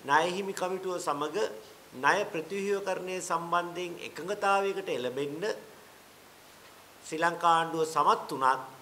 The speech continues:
බැඳුම්කර හිමියන් සමග සියලුම සාකච්ඡා අසාර්ථක වෙලා තිබෙනවා. පසුගියදා ලන්ඩනයේ පැවති අවසන් සාකච්ඡා වටයේදී බැඳුම්කර හිමියන් ඉදිරිපත් කරන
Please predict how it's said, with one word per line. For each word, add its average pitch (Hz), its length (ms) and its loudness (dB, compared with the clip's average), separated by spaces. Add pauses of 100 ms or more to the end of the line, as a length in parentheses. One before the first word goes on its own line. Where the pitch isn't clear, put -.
(420)
බැඳුම්කර 202 640 0
හිමියන් 165 460 -2
සමග 156 360 -2 (260)
සියලුම 196 480 -2
සාකච්ඡා 156 600 2
අසාර්ථක 131 440 -4
වෙලා 117 220 -4
තිබෙනවා. 101 380 -12 (680)
පසුගියදා 165 540 0
ලන්ඩනයේ 156 460 2
පැවති 160 340 2
අවසන් 147 380 0 (720)
සාකච්ඡා 165 560 6
වටයේදී 151 520 -2 (1400)
බැඳුම්කර 208 580 0
හිමියන් 185 440 -2
ඉදිරිපත් 156 460 0
කරන 165 300 -4